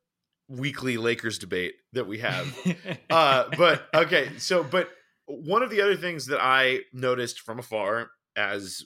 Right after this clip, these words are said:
Speaker 1: you know, I was following training camp on Twitter, was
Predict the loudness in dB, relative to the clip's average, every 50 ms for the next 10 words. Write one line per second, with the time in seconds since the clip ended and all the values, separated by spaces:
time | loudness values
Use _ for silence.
0 | _ _ -12 -10 -8 -6 -6 -8 -8 -6 -4 -4 -2 -2 -4 -6 -10 -12 -12 -12
1 | -12 -12 -10 -8 -8 -8 -8 -10 -12 -14 -14 -10 -6 -6 -6 -4 -6 -6 -8 -10
2 | -12 _ _ _ _ _ _ _ _ _ _ -10 -4 0 2 2 4 4 2 0
3 | -2 -4 -6 -8 -8 -8 -10 -10 -12